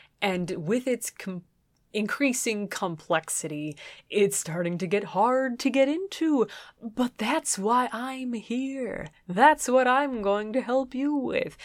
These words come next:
But we need to start working harder a little bit in order to get people properly into the lore. And that's also another thing that I want to talk about eventually is, uh,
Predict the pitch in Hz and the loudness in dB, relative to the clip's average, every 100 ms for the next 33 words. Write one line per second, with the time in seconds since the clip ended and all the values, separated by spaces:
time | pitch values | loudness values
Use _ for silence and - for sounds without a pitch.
0 | - - 202 220 233 247 254 247 208 190 | -18 2 4 6 4 2 2 4 6 4
1 | 185 - _ - - 220 185 190 - 170 | 0 -8 _ 0 4 6 4 -2 -4 -12
2 | - 180 175 160 156 190 214 185 151 160 | -4 -2 0 -2 -2 -2 -2 -4 -2 -4
3 | 160 - 185 190 208 202 170 170 - 185 | -4 -8 -4 -2 -2 -4 -2 -2 -2 -6
4 | 175 165 156 - - 240 294 185 - - | 0 0 0 -6 -2 0 2 0 -2 -6
5 | - 156 - - - 196 175 165 151 147 | -10 -14 -18 -20 -4 -2 -2 -4 -6 -8
6 | 143 139 143 156 165 160 - 170 160 165 | -8 -6 -4 -2 -4 -6 -4 -2 -2 -4
7 | 160 180 202 202 208 202 196 175 160 156 | -2 0 0 0 0 0 -2 -6 -6 -6
8 | 151 156 - 254 254 202 214 202 202 240 | -8 -10 2 2 2 -2 0 0 2 0
9 | 247 240 226 214 202 196 - - - _ | 0 -4 -8 -6 -8 -10 -16 -20 -20 _
10 | 190 180 170 151 - - 170 165 160 | -2 0 0 -4 -8 -8 -4 -2 -2